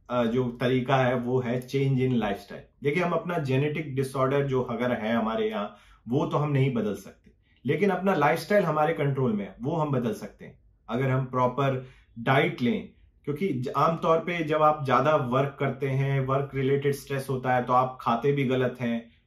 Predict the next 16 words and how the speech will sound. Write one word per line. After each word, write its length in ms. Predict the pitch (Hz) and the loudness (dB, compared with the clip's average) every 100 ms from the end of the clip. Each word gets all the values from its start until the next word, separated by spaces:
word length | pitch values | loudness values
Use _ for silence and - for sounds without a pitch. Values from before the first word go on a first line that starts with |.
| _ | _
और 280 | 120 120 117 | 0 2 2
आपको 480 | 117 117 - 123 120 | 0 -2 -2 0 0
ना 240 | 113 117 | 0 0
proper 340 | 117 117 117 127 | 0 -2 0 -2
sleep 360 | - 139 139 | -2 -2 -2
मिलती 320 | 135 123 123 123 | -2 -2 -2 -4
है 260 | 117 120 | -2 -4
और 200 | 117 110 | -6 -8
ना 220 | 107 113 | -6 -4
ही 300 | 113 120 117 - - - | -4 -2 -4 -6 -20 -16
exercise 540 | 107 - 120 120 123 127 | -14 -10 -6 -2 -2 -2
का 140 | 123 | -6
कोई 200 | - 113 | -2 -2
मौका 300 | 104 101 104 | -2 -4 -6
मिलता 340 | 98 - - | -10 -12 -20
है। 120 | - | -20